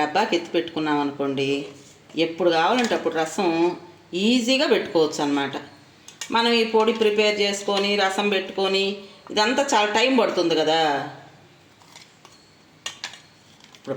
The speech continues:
ప్రతి వాళ్ళు ప్రతి వస్తువు ఫ్రిడ్జ్లో పెట్టేస్తున్నారు. అలాగే ఈ రసం పొడి కూడా రెడీ చేసి పెట్టుకొని ర-, ఫ్రిడ్జ్లో పెట్టేసామనుకోండి, ఓ రెండు మూడు సార్లకు వచ్చేలాగా చేసుకుంటే ఈజీగా ఉంటుంది మనకు పని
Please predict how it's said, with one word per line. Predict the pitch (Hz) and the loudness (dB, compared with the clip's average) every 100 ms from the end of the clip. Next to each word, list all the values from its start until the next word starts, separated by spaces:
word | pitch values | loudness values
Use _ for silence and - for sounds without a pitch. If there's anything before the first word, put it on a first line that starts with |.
| 135 | -4
ప్రతి | 123 139 135 | -4 -4 -2
వాళ్ళు | 135 139 151 302 392 175 147 - - - - - | -2 0 0 2 2 0 0 -4 -20 -20 -12 -4
ప్రతి | 165 165 160 147 | -4 0 0 0
వస్తువు | - 156 202 240 | -2 -2 0 2
ఫ్రిడ్జ్లో | 208 202 180 | 0 2 2
పెట్టేస్తున్నారు. | 175 160 151 - 147 143 139 147 147 - - - - 202 | 2 2 0 -2 -2 0 0 -2 -6 -8 -8 -14 -4 0
అలాగే | 233 269 269 | 0 2 2
ఈ | 190 | 2
రసం | 175 233 233 | 0 0 0
పొడి | 208 175 | 2 2
కూడా | 165 156 156 160 - - - - - - - | 2 2 0 -2 -4 -12 -20 -20 -20 -20 -2
రెడీ | 254 262 254 | 0 2 2
చేసి | 240 240 | 0 2
పెట్టుకొని | 226 220 - 254 240 | 0 2 0 2 2
ర-, | 226 214 208 | 2 2 2
ఫ్రిడ్జ్లో | 240 254 220 | 2 4 4
పెట్టేసామనుకోండి, | 208 202 202 190 185 185 185 185 180 185 196 - - - - | 2 0 0 -2 -2 0 0 2 0 0 -4 -12 -20 -10 -2
ఓ | 294 | 0
రెండు | 277 262 | 2 2
మూడు | 254 254 | 2 2
సార్లకు | 254 349 349 | 0 2 0
వచ్చేలాగా | 254 285 262 311 254 | 2 2 2 2 2
చేసుకుంటే | 240 - 269 285 494 311 | 2 0 -4 0 2 4
ఈజీగా | 302 277 269 226 165 | 4 4 2 2 2
ఉంటుంది | 151 156 | 0 0
మనకు | 156 151 - | 0 -2 0
పని | 160 | 0